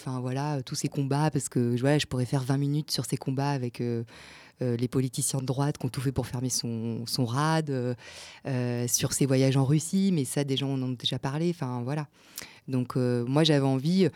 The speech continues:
finalement, de raconter quelque chose de simple et qu'on voit qui elle était, elle, en fait. Et d'où, quelle était la genèse un peu, euh, et puis je trouvais que l'histoire de sa grand-mère, c'était quand même, parce que c'était pas non plus, euh,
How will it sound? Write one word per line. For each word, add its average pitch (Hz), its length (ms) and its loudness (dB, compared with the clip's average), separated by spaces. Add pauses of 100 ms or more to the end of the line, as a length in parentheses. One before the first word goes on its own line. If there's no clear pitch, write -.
(240)
finalement, 151 360 4
de 170 60 6
raconter 151 440 0
quelque 151 260 4
chose 151 240 0
de 143 100 0
simple - 460 -4 (320)
et 139 80 2
qu'on 147 160 -2
voit 160 160 4
qui 165 200 2
elle 151 120 6
était, 151 340 2
elle, 170 200 2
en 139 60 -2
fait. - 320 -4 (540)
Et 135 160 4
d'où, 127 320 -4
quelle 135 180 2
était 135 200 4
la 139 100 6
genèse 139 440 2
un 131 100 0
peu, - 180 -6
euh, 131 420 2 (380)
et 127 80 2
puis - 140 -8
je - 40 0
trouvais 143 300 -2
que 151 140 -4
l'histoire 135 340 0
de 131 60 0
sa 131 160 0
grand-mère, 135 340 0
c'était 135 260 -4
quand 131 140 -6
même, 135 200 -4
parce 131 160 -4
que - 100 -6
c'était - 180 -4
pas 127 160 -2
non 131 140 -4
plus, 147 300 -6
euh, 123 500 -2